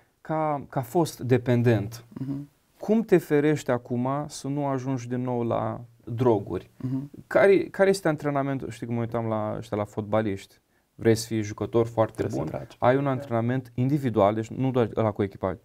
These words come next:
Speaker 1: individual, în care tu ai o anumită rutină.
Speaker 2: Ia.
Speaker 1: Care este rutina ta acum?
Speaker 2: Acum, curând m-am apucat, am pus și eu câteva kilograme pe mine și acum mă lupt să le dau jos. Și la un moment dat, că săptămâna, acum două săptămâni când coboram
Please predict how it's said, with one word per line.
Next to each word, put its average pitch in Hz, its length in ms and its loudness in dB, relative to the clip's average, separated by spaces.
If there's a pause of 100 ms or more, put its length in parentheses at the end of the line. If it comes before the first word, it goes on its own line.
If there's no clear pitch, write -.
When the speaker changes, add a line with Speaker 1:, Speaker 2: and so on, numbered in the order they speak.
(260)
Speaker 1:
individual, 127 680 4
în 147 60 -2
care 139 200 -2
tu 143 260 -6
ai 131 120 2
o 131 40 -2
anumită 127 360 -4
rutină. 120 360 -2
Speaker 2:
Ia. 131 140 -6 (300)
Speaker 1:
Care - 200 -2
este 139 400 -4 (360)
rutina 117 460 -2
ta 107 140 -8
acum? 95 460 -10 (1000)
Speaker 2:
Acum, 131 260 -2
curând 135 240 -2
m-am 127 120 0
apucat, 123 380 -4
am 120 80 -2
pus 123 160 -4
și - 100 -10
eu 127 80 -2
câteva 120 540 -4
kilograme 123 400 -2
pe 127 120 -8
mine 135 160 0
și 131 160 -6
acum 120 500 -4
mă 123 80 -4
lupt 135 160 -4
să 123 100 -6
le 120 60 -2
dau 131 180 -2
jos. 139 240 -2 (640)
Și - 160 -4 (220)
la 135 120 0
un 139 80 2
moment 143 180 0
dat, 139 200 2
că - 100 -14
săptămâna, 135 440 -2
acum 127 220 -4
două 135 140 2
săptămâni 131 340 -4
când 127 160 -4
coboram 127 500 -2